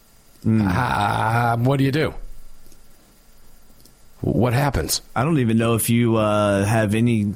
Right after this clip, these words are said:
Speaker 1: uh, f-, Social Security you could rely upon at that point because you're of age to draw. But, uh, you know, how much
Speaker 2: I have no idea.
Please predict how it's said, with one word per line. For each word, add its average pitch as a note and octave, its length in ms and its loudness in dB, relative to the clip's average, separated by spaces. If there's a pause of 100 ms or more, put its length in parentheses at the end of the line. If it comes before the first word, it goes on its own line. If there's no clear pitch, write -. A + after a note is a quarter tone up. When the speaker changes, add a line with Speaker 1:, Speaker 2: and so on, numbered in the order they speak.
(160)
Speaker 1:
uh, G#2 120 4
f-, - 340 -2
Social B2+ 420 -2
Security C3 480 0
you G2+ 160 2
could G#2 120 0
rely F#2+ 340 2
upon G2+ 300 0
at F#2 100 0
that G2+ 180 -2
point G#2 180 0
because G2 220 0
you're B2 140 0
of G#2 120 0
age G#2 280 0
to F2+ 80 -2
draw. A2 480 0 (460)
But, G2+ 460 -2
uh, F#2 460 0
you G2 100 0
know, F#2+ 160 0
how A#2 160 2
much A#2 220 0
Speaker 2:
I - 60 -2
have F#2 200 0
no G#2 140 2
idea. A2 380 0